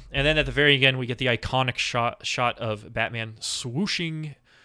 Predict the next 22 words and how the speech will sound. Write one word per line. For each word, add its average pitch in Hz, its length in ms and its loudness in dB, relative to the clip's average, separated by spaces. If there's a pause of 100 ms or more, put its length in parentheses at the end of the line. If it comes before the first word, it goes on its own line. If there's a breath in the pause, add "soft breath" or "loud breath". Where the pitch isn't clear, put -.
(140)
through 220 920 0
the 175 300 2
Gotham 143 400 0
skyline 120 720 -2
off 135 300 0
on 131 180 -4
another 120 340 -4
Daredevil 117 480 -2
adventure, 110 380 -4
except 110 300 -8
maybe 117 240 -4
now 110 220 -4
he's 101 200 -6 (140)
a 127 60 -8
little 127 240 -4
more 120 180 -6
hardened 117 600 -2 (420 soft breath)
and 113 100 -10
a 113 60 -10
little 120 200 -4
more 117 460 -2 (380)
brooding. 113 760 -2